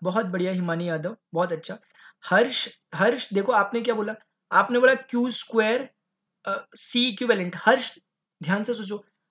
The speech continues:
अगर हर्ष आप बोल रहे हो कि क्यू स्क्वायर over टू सी इक्विवेलेंट, तो हर्ष एक क्वेश्चन है आपसे कि क्यू कौन सा रखोगे, तीन क्यू है यहाँ पर।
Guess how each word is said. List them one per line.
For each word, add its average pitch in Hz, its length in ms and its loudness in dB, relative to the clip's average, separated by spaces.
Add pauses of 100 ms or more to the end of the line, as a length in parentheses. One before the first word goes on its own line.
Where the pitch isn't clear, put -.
(140)
अगर 240 280 4
हर्ष 254 260 4
आप 277 120 8
बोल 226 200 4
रहे 226 80 2
हो 254 60 0
कि 277 120 -2
क्यू 247 320 -2
स्क्वायर 233 360 2
over 247 260 6 (420)
टू 247 140 -2
सी 254 180 -4
इक्विवेलेंट, 240 440 2
तो 262 80 2
हर्ष 247 360 0
एक 233 220 0
क्वेश्चन 226 320 0
है 214 60 0
आपसे 185 220 -4
कि 240 100 -8
क्यू 277 240 4
कौन 277 260 6
सा 277 100 8
रखोगे, 180 320 2
तीन 247 320 -2
क्यू 202 200 -2
है 151 80 4
यहाँ 117 140 -8
पर। - 200 -20